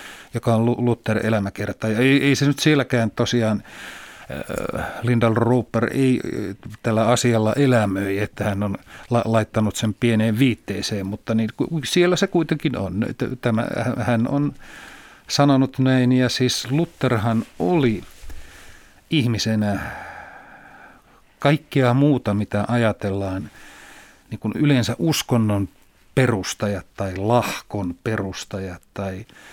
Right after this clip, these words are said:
ö, tä-, tällaiset, niin, ö, uskonnollisen lahkon nimenomaan, niin siis heistähän ajatellaan, mitä kauemmas heistä aika kuluu, niin sitä henkistyneempiä hahmoja he ovat. Että he ovat,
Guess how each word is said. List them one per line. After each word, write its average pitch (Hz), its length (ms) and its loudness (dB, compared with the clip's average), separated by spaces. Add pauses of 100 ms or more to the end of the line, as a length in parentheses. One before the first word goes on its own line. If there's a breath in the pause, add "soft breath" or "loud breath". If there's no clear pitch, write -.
(380 loud breath)
ö, 50 380 -14
tä-, 110 140 -2
tällaiset, 107 520 0
niin, 107 300 0
ö, - 260 -8
uskonnollisen 101 720 -2
lahkon 113 340 -2
nimenomaan, 101 580 2
niin 104 160 -4
siis - 260 -6 (140)
heistähän 120 420 0
ajatellaan, 117 640 0
mitä 120 260 0
kauemmas 117 920 2
heistä 113 420 -2
aika 123 480 -2
kuluu, 131 600 2 (880 loud breath)
niin 113 100 -4
sitä 113 240 2
henkistyneempiä 104 1300 2
hahmoja 95 760 0
he 90 180 -8
ovat. 95 460 -8 (120)
Että - 240 -12
he 98 80 -8
ovat, 92 200 -8